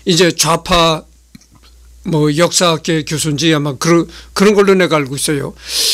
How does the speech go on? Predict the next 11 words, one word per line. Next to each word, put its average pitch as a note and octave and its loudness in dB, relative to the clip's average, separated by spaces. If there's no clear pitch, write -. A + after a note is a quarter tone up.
강준만 A#3 2
교수가 G3+ 0
뭐 A3+ 2
전북대 F#3+ -2
교수인지 F3+ -2
하여튼 F3+ -2
그런 E3+ 0
걸로 D3+ 0
내가 D3 -4
알고 D#3 -8
있거든요. C3 -8